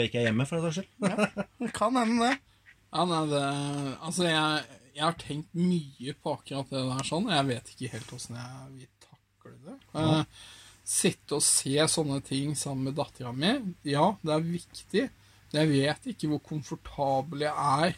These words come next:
Speaker 3: med de oppfølgende spørsmåla og sånne ting, men, eh,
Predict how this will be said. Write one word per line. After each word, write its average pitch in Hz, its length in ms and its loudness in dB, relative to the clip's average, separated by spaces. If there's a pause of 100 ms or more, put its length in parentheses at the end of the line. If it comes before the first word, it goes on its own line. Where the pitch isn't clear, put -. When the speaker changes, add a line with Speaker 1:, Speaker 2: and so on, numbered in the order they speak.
(140)
Speaker 3:
med 151 280 2
de 143 140 0
oppfølgende 143 680 -2
spørsmåla 139 840 -2 (180)
og 151 60 -4
sånne 135 260 -8
ting, 269 260 -4
men, 214 160 0
eh, 180 200 -2